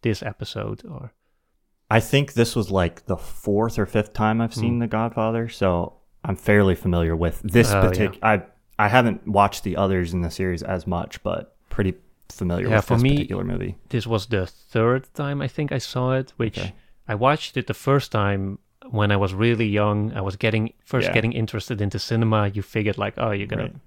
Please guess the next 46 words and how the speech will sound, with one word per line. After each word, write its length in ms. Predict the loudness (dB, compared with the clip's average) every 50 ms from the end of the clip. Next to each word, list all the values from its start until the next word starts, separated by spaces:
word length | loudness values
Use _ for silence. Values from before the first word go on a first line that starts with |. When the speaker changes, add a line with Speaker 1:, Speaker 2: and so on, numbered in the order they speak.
| _ _ _ _ _ -2
Speaker 1:
open 300 | 0 0 2 2 2 2
up 140 | 2 2 0
the 160 | -2 -4 -2
I 120 | -2 -2 -2
M 100 | 0 -2
D 120 | -2 -2
B 320 | -2 0 -2 -2 -2 -6 -8 _ _ _ _ _ _
top 240 | -2 -2 -2 -2 -2
two 120 | -4 -2
hundred 240 | -2 -2 -2 -2 -2
and 100 | -4 -4
fifty, 380 | -2 -2 -2 0 0 0 0 0
Speaker 2:
Yeah. 160 | 0 0 0
Speaker 1:
and 120 | 0 0
then 240 | 0 0 -2 -4 -6 _ _ _ _ _ _ -10
The 60 | -6
Godfather 560 | -2 0 0 0 0 0 0 0 0 0 -2 -6
is, 120 | -6 -8
like, 140 | -8 -8 -8 -8
the 120 | -6 -4
obvious 440 | -2 0 0 -2 -2 -4 -6 -6 -6
choice 240 | -6 -6 -6 -4 -4
to 80 | -6 -8
begin 340 | -8 -4 -2 -2 0 2 2
with. 220 | 2 2 2 2
Speaker 2:
<laughs> 0 |
Speaker 1:
And 100 | 2 2
Speaker 2:
Yeah, 160 | 4 2 2
Speaker 1:
then 100 | 2 2 0
Speaker 2:
yeah. 200 | 0 -2 -4 -8 -8 -8 -8 -8 -8 -12 -16 -20 -20 _ _
Speaker 1:
So 140 | -4 -2 0
I 40 | 2
watched, 380 | 4 4 4 4 2 0 -2
like, 220 | -2 -2 -2 -2 -4
what 140 | -4 -4
was 100 | -4 -6
probably 520 | -4 0 2 2 2 2 0 0 0 0 0
my 160 | 0 0 -2
first 320 | 0 0 0 0 0 0
movie 320 | 0 0 0 0 0 0 -2
from 180 | -2 -2 -4 -4
the 80 | -4
seventies, 600 | -4 -4 -2 -2 0 0 0 0 -2 -4 -6 -8 -6 -2
didn't 240 | 0 2 2 0 0
like 280 | 0 0 -2 -2 -2
it, 220 | -4 -6 -6 -8